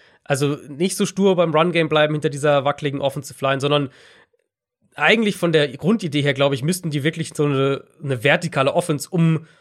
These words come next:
Justin Herbert herum aufbauen, weil die ersten Spiele haben eigentlich relativ klar gezeigt, dass das seine beste Qualität ist, dass er das auch gegen Pressure funktionieren,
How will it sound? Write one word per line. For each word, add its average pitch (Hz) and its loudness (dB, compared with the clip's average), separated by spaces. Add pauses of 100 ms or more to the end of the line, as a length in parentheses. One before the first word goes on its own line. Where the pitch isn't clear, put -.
(200)
Justin 147 -2
Herbert 143 2
herum 135 0
aufbauen, 131 0
weil 131 2
die 135 -4
ersten 170 2
Spiele 170 -2
haben 147 0
eigentlich 143 -6
relativ 165 0
klar 151 2
gezeigt, 143 -2
dass 131 -6
das 139 -4 (400)
seine 131 0
beste 147 2
Qualität 156 2
ist, - -4
dass 135 0
er 131 2 (480)
das 143 -4
auch 165 4
gegen 139 -4
Pressure 190 0 (280)
funktionieren, 190 0